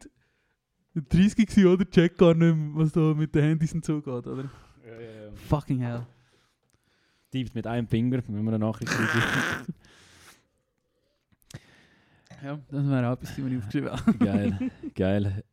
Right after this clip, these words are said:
Speaker 2: Äh, bei mir ist, äh, die Induktionsherd. Wir haben in Montpellier in der zweiten Wohnung, wir sind in zwei Wohnungen gewesen, die erste Wohnung die eine
Speaker 1: Ja.
Speaker 2: und die zweite Wohnung die zwei-, in der zweiten. Und dort hat's einen Induktionsherd gewesen und ich, und ich hab's nicht gecheckt.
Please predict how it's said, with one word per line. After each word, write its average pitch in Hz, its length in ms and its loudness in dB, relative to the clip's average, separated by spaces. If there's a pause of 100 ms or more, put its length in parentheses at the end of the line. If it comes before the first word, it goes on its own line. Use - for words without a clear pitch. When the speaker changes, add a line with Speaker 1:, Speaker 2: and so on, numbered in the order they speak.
Speaker 2:
Äh, 110 200 2
bei 110 80 -8
mir 127 220 4
ist, 131 160 0
äh, 101 460 -2 (340)
die - 60 -4
Induktionsherd. 107 720 -2 (220)
Wir 101 140 -4
haben 107 80 -2
in 104 60 0
Montpellier 113 280 0
in 104 60 -4
der 107 100 -4
zweiten 107 260 -4
Wohnung, 104 160 -4 (140)
wir 101 60 -8
sind 104 160 -8
in 95 40 -6
zwei - 140 -8
Wohnungen 98 260 -8
gewesen, - 160 -10
die 90 80 -6
erste 90 160 -8
Wohnung 92 140 -6
die 78 100 -8
eine 98 280 -4
Speaker 1:
Ja. 165 60 -4 (280)
Speaker 2:
und - 100 -12
die 85 140 -10 (100)
zweite - 260 -6
Wohnung 90 140 -4
die 85 100 -8
zwei-, 82 200 -12
in - 140 -14
der 90 140 -10
zweiten. - 220 -18 (1200)
Und 139 120 0
dort 127 100 4
hat's 131 140 -2
einen 127 120 -2
Induktionsherd 139 680 -2
gewesen 135 100 -6
und 104 80 -6
ich, 95 160 -8
und 101 120 -10
ich - 60 -12
hab's 92 140 -4
nicht 101 180 -8
gecheckt. - 320 -6